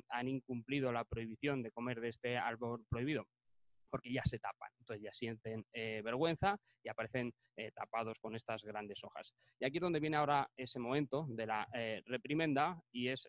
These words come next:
el, esto ya sabéis, así somos los hombres, pues es el momento en el que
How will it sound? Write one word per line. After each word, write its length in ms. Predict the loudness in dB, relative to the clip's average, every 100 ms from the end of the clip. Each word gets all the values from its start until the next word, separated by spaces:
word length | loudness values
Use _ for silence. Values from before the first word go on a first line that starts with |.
| _
el, 340 | -10 -10 -12 -18
esto 260 | -20 -10 -8
ya 120 | -6
sabéis, 300 | -2 0 0
así 140 | -2 -8
somos 280 | -6 -8 -6
los 140 | -2
hombres, 280 | 0 0 -2
pues 160 | -6 -6
es 120 | -4
el 40 | -4
momento 340 | -2 -2 0
en 100 | -2
el 100 | -2
que 220 | 0 -2